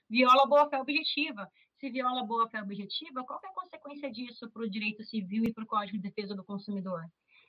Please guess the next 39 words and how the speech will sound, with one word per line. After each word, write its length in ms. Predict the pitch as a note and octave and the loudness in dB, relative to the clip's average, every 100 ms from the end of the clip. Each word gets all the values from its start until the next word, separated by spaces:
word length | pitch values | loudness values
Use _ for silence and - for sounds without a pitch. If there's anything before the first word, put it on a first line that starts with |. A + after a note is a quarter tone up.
| _ | _
Será 320 | - A3+ A#3+ | 0 6 8
que 120 | B3+ D4 | 6 0
isso 140 | D4 | 0
vai 140 | C4 | 0
ser 80 | C4 | 4
uma 160 | B3 A3+ | 4 6
cláusula 500 | A#3+ A3+ G#3 G3+ F3+ | 8 6 6 2 6
válida? 540 | G#3+ D4 E4 A3 G3 - | 8 8 6 0 -2 -4
Ou 100 | A3+ | -4
será 280 | B3+ B3 A#3+ | 2 2 2
que, 240 | B3 A3+ | -4 -6
se 160 | - A3+ | -4 -4
violou 400 | A3 A3+ A#3 B3 | -2 -2 2 2
a 80 | G#3+ | 2
boa-fé 240 | A#3 A#3 | 0 0
objetiva, 580 | A3 G#3+ G#3 - B3 A3+ | -2 -2 -2 -2 -2 -2
essa 180 | A3+ A3+ | -4 -4
cláusula 440 | A#3 A#3 A3 A3 | 0 0 0 0
é 40 | |
nula 640 | G#3+ G#3+ A#3+ C#4+ B3 G3 - - - A3+ | 2 6 8 8 8 6 4 -14 -6 2
e 100 | A3+ | 4
aí 240 | A3 A#3 | 4 2
me 180 | A#3 A3+ A3+ C4 C4+ | 2 8 12 12 10
abre 260 | G#3 A3 - | 4 -4 0
a 140 | G#3+ | -2
oportunidade 640 | G#3 A3 A3 A3 A3 A3 G#3 | -2 -6 -4 -4 -2 -4 -4
de 100 | A3 | -6
questionar 480 | A3 - A3+ G#3+ | -6 -4 -4 -6
essa 160 | G3+ G#3+ | -8 -10
cobrança 400 | G#3+ G#3 G3+ G#3 | -8 -6 -6 -8
no 100 | G3 | -10
contrato, 420 | F#3+ F3+ F#3 - _ | -10 -8 -8 -8 _
né? 200 | F#3 G#3 D#4 _ _ - - - | -8 -6 -6 _ _ -20 -20 2
E 60 | G#4+ | 8
aí 140 | G#4 F#4 | 8 8
eu 80 | |
tenho 140 | F#4 E4+ | 4 2
que 60 | |
saber 480 | - A#3 B3 F4 G4+ | 2 4 8 8 6